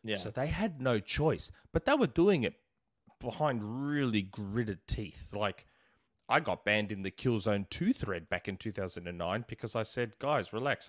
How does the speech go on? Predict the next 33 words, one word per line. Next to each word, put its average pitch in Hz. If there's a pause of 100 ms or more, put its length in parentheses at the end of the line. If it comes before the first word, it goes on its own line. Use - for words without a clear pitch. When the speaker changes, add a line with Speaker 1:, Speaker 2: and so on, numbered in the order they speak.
(100)
Speaker 2:
Eight 135
out 117
of 98
tens 113
are 95
perfectly 113
good -
score." 143 (280)
That 143
was 120
back 117
when 107
reviewers 110
were 110
Speaker 1:
You 110
Speaker 2:
getting 101
Speaker 1:
got -
Speaker 2:
death 123
Speaker 1:
banned 117
for 101
Speaker 2:
threats. 190
Speaker 1:
that? 208 (520)
Speaker 2:
I 143
was 120
banned 117
for -
that 85 (240)
'cause 117
they 143
were 147
getting 110
death 123
threats -